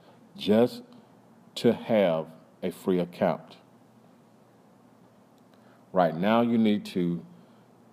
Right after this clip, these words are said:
lay your foundation down. Lay your foundation down. Pick you a hosting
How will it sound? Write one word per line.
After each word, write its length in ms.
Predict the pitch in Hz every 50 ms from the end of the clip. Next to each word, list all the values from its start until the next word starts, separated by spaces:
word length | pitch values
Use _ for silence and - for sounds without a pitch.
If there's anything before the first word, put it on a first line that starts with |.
| _ _ _ _ _ _ _ _ _ _ _ _ - _ _ _ _ _ - _ _ _ -
lay 220 | - 85 98 107
your 220 | 117 117 120 123 120
foundation 760 | 120 120 113 110 110 113 107 110 104 101 - - 85 82
down. 300 | 78 80 76 73 69 69 - - _ _ _ _ _ _ _ _ _ _ _ _ _ _ _ _ _ _ - _ _ _ _ _ _ _ _ _ _ - - - 73
Lay 180 | 76 87 101
your 180 | 110 113 113 110
foundation 680 | 107 - 107 104 101 104 101 98 98 98 98 - 104 98
down. 380 | 92 92 90 90 87 87 87 87 - - - - - - - - - - _ _ _ _ _ _ - _ _ - _ _ _ _ _ _ _ _ - _ _ _ _ _ _ _
Pick 320 | - - 120 120 120 120 -
you 200 | 113 113 110 107
a 240 | 107 107 104 101 101 - - - - - - - _ _ _
hosting 640 | - - - 117 117 117 - - - 113 110 110 113